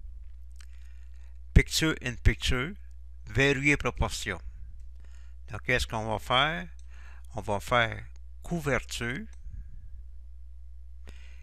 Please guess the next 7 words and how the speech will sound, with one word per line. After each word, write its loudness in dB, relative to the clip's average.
et 6
je 6
vais 6
cliquer -2
le 0
bouton 6
appliquer. 10